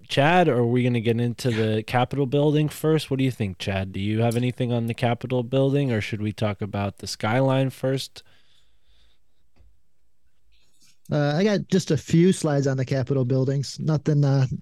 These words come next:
Speaker 2: nothing too historic. Just a couple points I make with it. So if you guys have anything else on the Capitol you wanna show first,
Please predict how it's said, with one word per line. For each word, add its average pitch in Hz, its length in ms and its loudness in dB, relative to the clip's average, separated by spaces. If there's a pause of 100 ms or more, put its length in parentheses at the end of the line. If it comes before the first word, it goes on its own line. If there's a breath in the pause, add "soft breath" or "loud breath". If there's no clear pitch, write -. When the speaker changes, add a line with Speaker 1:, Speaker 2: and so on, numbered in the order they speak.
(280 loud breath)
Speaker 2:
nothing 180 240 2
too 160 180 4
historic. 156 720 0
Just - 200 -4
a 147 60 -2
couple 139 520 0 (500 soft breath)
points 147 240 0
I 127 100 0
make 127 260 0
with 123 180 -2
it. 107 140 -2
So - 120 -2
if 113 100 -4
you 143 80 4
guys 139 200 2
have 139 180 2
anything 143 300 2
else 139 260 0
on 147 240 0
the 147 80 0
Capitol 139 460 0
you 139 160 4
wanna 131 500 -4
show 139 420 0
first, 135 480 -2